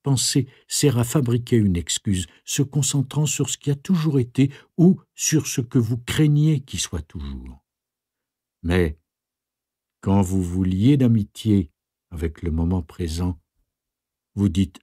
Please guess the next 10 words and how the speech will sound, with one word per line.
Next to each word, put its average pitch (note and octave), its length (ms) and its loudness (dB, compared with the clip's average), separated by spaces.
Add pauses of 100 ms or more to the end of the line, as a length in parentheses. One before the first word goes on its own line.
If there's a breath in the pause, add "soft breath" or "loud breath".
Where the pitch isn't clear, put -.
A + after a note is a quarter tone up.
adieu F#2 680 0
à F#2 100 -8
cet - 400 -8
ego D#2+ 380 -6
gênant. D2 580 -10 (2250)
Faites - 460 -2
du G2+ 140 -4
présent G2 640 -2 (240)
votre D#2+ 400 -10
allié. C2 440 -6